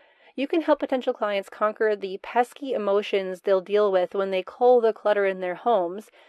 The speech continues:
and you can share how you will help leave them with a clean, refreshed space, whether it's their spring cleaning and declutter or organize routine, or they're just getting ready for the holidays, or whatever time of year it is. You can really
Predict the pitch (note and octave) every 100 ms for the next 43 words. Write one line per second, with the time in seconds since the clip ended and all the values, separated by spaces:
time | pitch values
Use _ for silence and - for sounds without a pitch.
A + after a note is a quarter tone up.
0 | _ _ - A#3+ D4+ F#4 E4 - C4+ C4
1 | B3 A3 F#3+ G#3 D4 D#4+ A#3+ A#3+ _ _
2 | - A#3+ A#3+ A#3+ A3+ B3 A3+ G#3+ G3+ G3+
3 | G3+ - A#3+ A#3+ A3 G#3 - G3 G3 -
4 | - - _ G3+ F#3+ - - - - G3+
5 | F#3+ F#3+ F#3 - _ G3+ F3+ F3 F3+ -
6 | - C4+ C4 - B3+ B3 A#3+ A3 F#3+ F#3+
7 | F#3+ G3+ _ _ _ G3+ A#3+ - A3+ A#3
8 | G#3+ G#3 A3 A3+ A3 G#3+ A3 - A#3 G#3+
9 | G#3 - - - _ G#3 G3+ G3 G3 G3
10 | A3+ - G#3+ G#3 F#3+ F#3 - E3 E3+ -
11 | C4+ B3 A#3+ A3+ G#3 G3 F3+ A3 C#4 D#4+
12 | D#4+ - D4 A#3+ A3 A#3 G#3+ - A3+ G#3
13 | G3 - _ _ _ G#3 C4+ D4 D4 A#3+
14 | G#3 A3+ A#3+ A#3+ A3